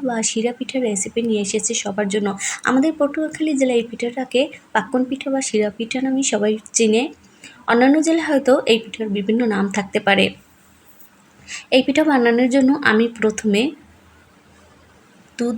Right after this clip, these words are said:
দিয়ে আটাটাকে সিদ্ধ করে নিয়েছি। আমি এখানে আটা নিয়েছি, আপনারা চাইলে ময়দাও নিতে পারেন। দুধ দিয়ে সিদ্ধ করে নিয়েছি, এই কারণে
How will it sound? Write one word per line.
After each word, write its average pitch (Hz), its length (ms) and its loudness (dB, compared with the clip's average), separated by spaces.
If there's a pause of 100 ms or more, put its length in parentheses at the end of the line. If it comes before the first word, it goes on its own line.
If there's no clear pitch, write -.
দিয়ে 220 220 4 (600)
আটাটাকে 226 460 0
সিদ্ধ 196 340 2
করে 214 280 2
নিয়েছি। 226 360 0 (120)
আমি 202 240 0
এখানে 220 320 -2
আটা 208 240 -2
নিয়েছি, 226 360 2
আপনারা 202 320 -6
চাইলে 202 240 -2
ময়দাও 208 360 -2
নিতে 226 260 -2
পারেন। 285 300 -4 (1300)
দুধ 240 240 0
দিয়ে 277 180 2
সিদ্ধ 233 340 0
করে 254 220 2
নিয়েছি, 262 300 4
এই 208 100 4
কারণে 220 340 0